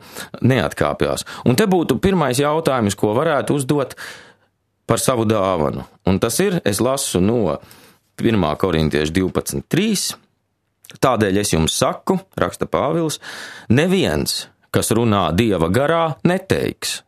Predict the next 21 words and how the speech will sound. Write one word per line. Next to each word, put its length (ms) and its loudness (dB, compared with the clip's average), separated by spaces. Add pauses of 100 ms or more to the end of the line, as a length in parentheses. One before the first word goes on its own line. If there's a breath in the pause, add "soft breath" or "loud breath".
'Nolādēts 760 0
lai 180 0
ir 100 -2
Jēzus,' 680 0 (440 loud breath)
un 240 4
neviens 540 2
nevar 400 2
teikt: 460 -2 (180)
'Kungs 540 0
ir 100 2
Jēzus,' 720 0 (240 loud breath)
kā 200 2
vien 360 2
svētajā 560 0
garā." 320 -2 (960 loud breath)
Pirmais 760 0 (120)
jautājums, 640 2
kas 160 0
ir 80 2
uzdodams 560 0
par 380 -4